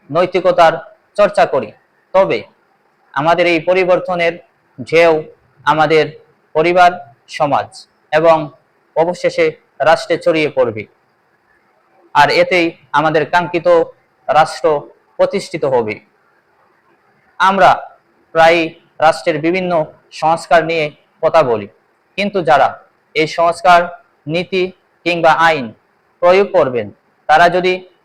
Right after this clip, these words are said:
সৎ, ন্যায়পরায়ণ কিংবা দায়িত্বশীল না হন, তবে এই সংস্কার, নীতি, আইন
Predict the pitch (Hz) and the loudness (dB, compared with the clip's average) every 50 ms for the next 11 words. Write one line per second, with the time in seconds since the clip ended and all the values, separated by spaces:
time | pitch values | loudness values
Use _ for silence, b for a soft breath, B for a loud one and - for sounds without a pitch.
0 | _ _ - - - 175 175 170 170 - - - _ _ _ _ _ 135 151 165 | _ _ -12 -2 2 4 4 4 2 0 -6 -16 _ _ _ _ _ -4 -2 0
1 | 170 170 175 175 175 180 180 180 180 185 196 - - _ _ _ _ _ 180 185 | 0 2 2 4 4 6 4 4 2 -2 -6 -12 -18 _ _ _ _ _ -6 -2
2 | 180 165 156 147 151 165 185 185 - 196 175 - 185 170 156 165 175 170 160 156 | 0 2 2 4 2 2 0 0 -4 -6 -6 -6 -6 -6 -2 0 0 0 0 -2
3 | 139 113 104 107 _ _ _ _ _ - 170 160 165 147 127 - - _ _ _ | -6 -6 -8 -14 _ _ _ _ _ -2 0 0 0 0 -2 -4 -10 _ _ _
4 | _ _ - 151 147 147 - 160 160 156 156 - 190 175 170 175 175 175 - _ | _ _ -6 -4 -4 -4 -4 -2 -2 -2 -2 0 2 2 2 2 0 -6 -14 _
5 | _ _ - 147 160 170 165 170 180 170 165 160 165 - _ _ _ _ _ _ | _ _ -12 -8 -6 -6 -6 -4 -4 -4 -4 -4 -6 -12 _ _ _ _ _ _
6 | 156 160 160 160 160 160 | 2 4 4 4 2 0